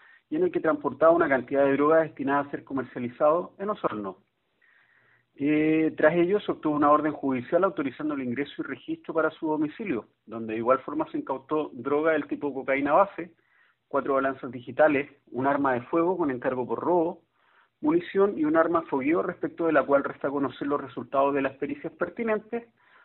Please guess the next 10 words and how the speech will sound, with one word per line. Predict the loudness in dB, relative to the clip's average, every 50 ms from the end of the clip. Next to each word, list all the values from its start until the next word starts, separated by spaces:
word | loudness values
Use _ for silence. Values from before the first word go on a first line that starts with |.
| _ -8
a | -8
efecto | -6 -4 -4 -4 -2 -2 -2
de |
establecer | 0 2 0 2 2 0 -2 -4 -6 -6
si | -8 -6
se | -6
encuentra | -4 -4 -2 -2 -2 -2 -2 -2
modificada | 0 -2 -2 -4 -8 -4 4 6 8 8 8 6
para | 4 2 2 0
proceder, | -2 -6 -8 -4 -2 -2 -2 -2 -4 -10